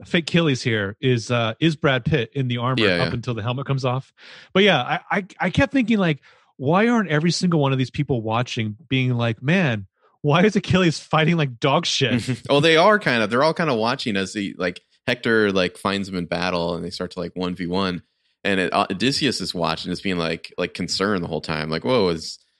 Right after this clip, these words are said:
Speaker 2: it's not fighting as well as he should," you know?
Speaker 1: No, but the, oh shit, like, after Hector slashes his throat, it's not actually, like,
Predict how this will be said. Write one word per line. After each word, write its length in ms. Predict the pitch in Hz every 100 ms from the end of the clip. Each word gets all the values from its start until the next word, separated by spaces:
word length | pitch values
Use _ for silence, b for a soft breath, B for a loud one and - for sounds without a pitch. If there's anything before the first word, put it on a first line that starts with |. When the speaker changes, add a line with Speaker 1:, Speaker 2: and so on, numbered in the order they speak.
| _ _
Speaker 2:
it's 100 | -
not 120 | 127
fighting 240 | - 143 95
as 120 | 87
well 140 | 85
as 80 | 85
he 60 | 85
should," 280 | - 80 85
you 80 | 80
know? 200 | 85 92 _ _ _ _ _ _ _ -
Speaker 1:
No, 180 | 147 123
but 240 | 123 127
the, 320 | 135 135 143 156
oh 120 | 156
shit, 340 | - - 139 -
like, 180 | 143 131
after 260 | 147 - 139
Hector 280 | 131 147
slashes 380 | 131 139 127 127
his 120 | 120 -
throat, 360 | 123 117 117
it's 140 | 117 160
not 140 | 160
actually, 420 | 127 123 127 117
like, 240 | 110 98